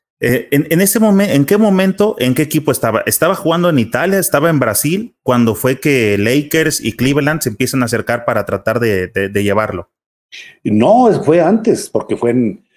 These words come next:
Speaker 2: fue en el setenta, setenta y uno, cuando a mí me, eh, me nombraron este, el, el ju-, mejor jugador de América Latina, este, ahí pre-, fue precisamente cuando tuve el,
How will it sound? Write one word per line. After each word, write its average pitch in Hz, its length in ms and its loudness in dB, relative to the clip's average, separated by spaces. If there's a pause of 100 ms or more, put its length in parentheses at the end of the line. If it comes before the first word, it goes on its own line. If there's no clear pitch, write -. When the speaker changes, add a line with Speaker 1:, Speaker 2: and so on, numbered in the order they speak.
(180)
Speaker 2:
fue 120 160 0
en 131 60 2
el 127 100 0
setenta, 123 500 0
setenta 92 440 -6
y 92 100 -2
uno, 185 380 0 (560)
cuando 107 340 0
a 104 40 0
mí 123 120 4
me, 127 320 2
eh, 92 640 -2 (920)
me 113 500 -4
nombraron 110 420 4
este, 92 840 2 (540)
el, 107 380 -4
el 104 380 -14
ju-, 113 260 -4
mejor 104 220 2
jugador 113 240 4
de 113 80 4
América 117 300 2
Latina, 120 420 2
este, - 400 -8 (400)
ahí 101 160 2
pre-, 104 180 2
fue 104 160 2
precisamente 104 500 0
cuando 95 260 -2
tuve 104 280 4
el, 90 220 -2